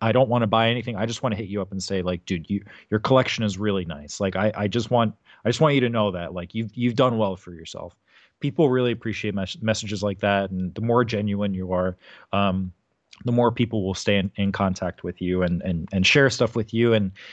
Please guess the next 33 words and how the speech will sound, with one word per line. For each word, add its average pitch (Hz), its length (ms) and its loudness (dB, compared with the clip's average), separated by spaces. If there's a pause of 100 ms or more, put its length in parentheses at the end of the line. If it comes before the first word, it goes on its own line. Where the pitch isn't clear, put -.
even 113 180 -2
if 113 100 -4
they 117 100 2
have, - 220 -2
if - 200 -12
they 143 80 4
have 139 100 4
something 127 320 -2
available 123 580 4
and 107 140 0
they 104 140 -2
know 107 160 0
what 107 160 -2
you 98 120 -6
like, 104 280 0
like, 85 140 -10
they'll, 104 180 0
they'll 127 160 2
message 127 380 -2
you 107 80 -8
first 110 320 -4
before 104 320 -6
even 98 260 0 (420)
putting 120 200 0
the 104 80 0
card 113 240 4
up 101 120 0
on 92 120 0
eBay 85 360 -6
or - 60 -18
something. 87 380 -12
So, 95 260 -6 (680)
um, 95 320 0